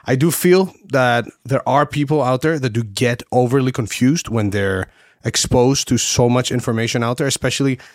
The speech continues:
nowadays where you don't need to be, like, a geek where you have to go in some subreddit or, you know, some forum, and that's where you're exposed to, to that sort of information. Even if you're on Instagram or TikTok, it's likely that if you're following,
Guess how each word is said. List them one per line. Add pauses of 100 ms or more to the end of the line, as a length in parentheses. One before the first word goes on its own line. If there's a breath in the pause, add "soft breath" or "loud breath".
(180 loud breath)
nowadays
where
you
don't
need
to
be, (140)
like,
a
geek
where
you (220 loud breath)
have
to
go
in
some
subreddit
or, (340 loud breath)
you
know,
some (100)
forum,
and
that's
where
you're
exposed
to,
to
that
sort
of
information.
Even
if
you're
on
Instagram
or
TikTok, (280 loud breath)
it's
likely
that
if
you're
following,